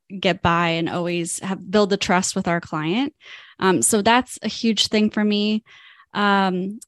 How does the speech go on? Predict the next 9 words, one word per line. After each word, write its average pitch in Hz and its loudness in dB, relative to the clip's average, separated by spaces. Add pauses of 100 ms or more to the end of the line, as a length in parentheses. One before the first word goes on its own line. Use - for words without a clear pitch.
(140)
I 208 4
think, 226 2 (760)
call 220 0
this 202 0
a 196 0
value, 202 0
I 196 0
guess, 202 -2
but - -2